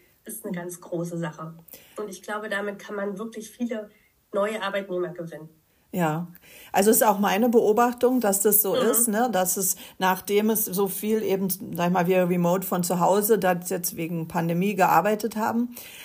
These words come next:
Speaker 2: und
Speaker 1: Mhm.
Speaker 2: dass es verrückt ist, dass der Trend eben wieder so auf zurückzugehen scheint, ne? Ähm,
Speaker 1: Mhm.
Speaker 2: äh, wundert mich auch. Und ich find's interessant, dass du gesagt hast, der F-,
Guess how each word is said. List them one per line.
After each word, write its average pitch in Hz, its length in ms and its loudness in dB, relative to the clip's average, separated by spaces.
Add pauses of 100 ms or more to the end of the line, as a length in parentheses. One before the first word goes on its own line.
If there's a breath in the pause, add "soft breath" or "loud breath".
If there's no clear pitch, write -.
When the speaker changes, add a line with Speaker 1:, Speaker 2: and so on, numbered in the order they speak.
(220 loud breath)
Speaker 2:
und 208 120 6
Speaker 1:
Mhm. 196 80 2
Speaker 2:
dass 190 260 6
es 208 300 2 (200 loud breath)
verrückt 214 540 2
ist, 240 260 2
dass 202 200 2
der 190 180 0
Trend 208 360 0
eben 196 280 0
wieder 190 260 4
so 185 120 2
auf 175 280 -2
zurückzugehen 180 840 0
scheint, 151 440 -4
ne? 196 300 -2
Ähm, 175 480 -2 (180 loud breath)
Speaker 1:
Mhm. 175 440 -4
Speaker 2:
äh, 180 420 -4
wundert 220 340 2
mich 214 260 0
auch. 240 400 4
Und 208 520 0
ich 180 160 -4
find's 226 300 4
interessant, 202 520 2
dass 262 140 4
du 254 100 -2
gesagt 220 380 2
hast, 214 220 -2 (260 loud breath)
der 190 140 2
F-, 175 180 -2